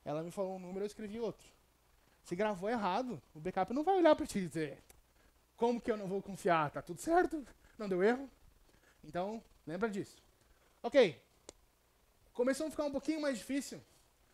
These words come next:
porque agora eu comecei a fazer coisas que são imprudentes, porque pra trazer os erros, desculpa, tá ficando realmente em cima da minha palestra, a minha criatividade foi, foi diminuindo. Mas assim,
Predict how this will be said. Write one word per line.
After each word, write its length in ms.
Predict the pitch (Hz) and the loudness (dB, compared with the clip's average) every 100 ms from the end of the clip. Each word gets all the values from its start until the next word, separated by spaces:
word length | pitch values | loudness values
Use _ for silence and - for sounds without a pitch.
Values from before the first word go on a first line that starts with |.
| _ | _
porque 160 | - 180 | -8 -4
agora 240 | 226 226 | 0 0
eu 40 | 247 | 0
comecei 340 | 247 233 247 | -4 -4 -4
a 40 | 220 | -2
fazer 200 | 226 226 | -4 -4
coisas 580 | - 240 247 285 - - _ _ _ _ - | 4 4 4 -2 -8 -20 _ _ _ _ -20
que 80 | - | -12
são 160 | 220 | -10
imprudentes, 460 | 220 226 202 233 - | -6 -2 0 -2 -6
porque 220 | 190 175 | -10 -8
pra 160 | 170 165 | -8 -6
trazer 320 | 170 156 170 | -6 -6 -6
os 120 | 160 | -4
erros, 200 | 175 202 | -4 -4
desculpa, 360 | 160 - 208 190 | -10 -10 -8 -4
tá 160 | 175 | -4
ficando 260 | 170 180 165 | -4 -10 -8
realmente 320 | 185 196 - | -10 -12 -14
em 40 | |
cima 180 | - 175 | -14 -14
da 80 | 165 | -12
minha 100 | 160 | -8
palestra, 400 | - 147 165 - - - - - | -4 -4 -4 -10 -20 -20 -20 -6
a 40 | |
minha 80 | 175 | -2
criatividade 380 | 202 175 185 190 | 0 0 0 0
foi, 180 | 214 190 | -4 -8
foi 180 | 185 190 | -6 -6
diminuindo. 400 | 175 208 190 139 - - - - _ _ _ _ - | -6 -8 -10 -14 -18 -20 -20 -20 _ _ _ _ -4
Mas 240 | 190 202 | -2 0
assim, 340 | 220 262 220 | -2 -2 -4